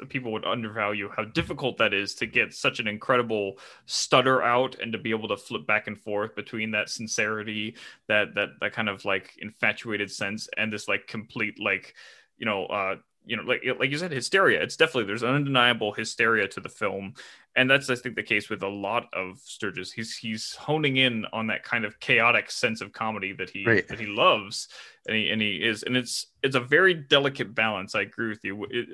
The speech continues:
Speaker 1: off, off the, uh, podcast here, you compared it to, uh, Bringing Up Baby,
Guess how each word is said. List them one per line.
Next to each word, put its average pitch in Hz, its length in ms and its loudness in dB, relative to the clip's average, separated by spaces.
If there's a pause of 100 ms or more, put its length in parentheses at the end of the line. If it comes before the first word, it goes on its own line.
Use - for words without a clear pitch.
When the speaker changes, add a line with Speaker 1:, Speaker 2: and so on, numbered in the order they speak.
(120)
Speaker 1:
off, 143 220 4 (220)
off 139 240 -4
the, 110 200 0
uh, 92 140 0
podcast 95 560 -6
here, 95 100 -8
you 98 140 -10
compared 107 440 -4
it - 180 -6
to, 101 380 -6 (460)
uh, 98 200 0 (120)
Bringing 123 240 2
Up - 140 -4
Baby, 95 400 -2